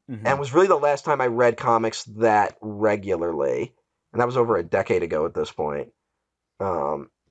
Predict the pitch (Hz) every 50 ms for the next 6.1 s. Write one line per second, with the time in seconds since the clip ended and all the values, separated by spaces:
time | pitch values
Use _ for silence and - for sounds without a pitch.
0 | _ _ _ - - 131 127 - - 117 120 117 - - 117 117 123 143 151 -
1 | - - - 330 330 - - 131 147 - - 165 139 113 - 117 127 123 139 139
2 | - - 131 160 196 202 190 175 139 123 131 170 185 - - - 147 131 117 110
3 | 120 120 117 113 107 110 110 113 104 107 101 90 95 - - 104 98 98 - -
4 | 95 90 92 87 82 80 76 71 69 73 71 67 65 - - _ _ _ _ _
5 | _ _ _ _ _ _ _ _ _ _ _ 440 415 _ - - - 50 - -
6 | - 123